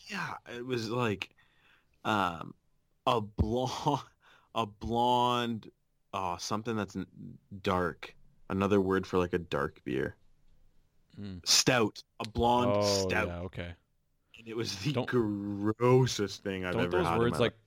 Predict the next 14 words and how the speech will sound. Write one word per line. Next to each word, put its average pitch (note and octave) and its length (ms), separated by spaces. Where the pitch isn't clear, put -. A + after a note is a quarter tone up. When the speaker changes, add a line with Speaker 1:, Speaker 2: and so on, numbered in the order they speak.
Speaker 2:
don't A#2+ 140
those, F#3 160
like, F3+ 100
words, A#2 240
like, A#2+ 120
contradict F#2+ 480
each A2 160
other, B2 320
kind A#2+ 180
of? C3 100
Speaker 1:
Yes, G2+ 380
big F#2+ 260
time. D#2 320
Speaker 2:
Yeah. F#2 220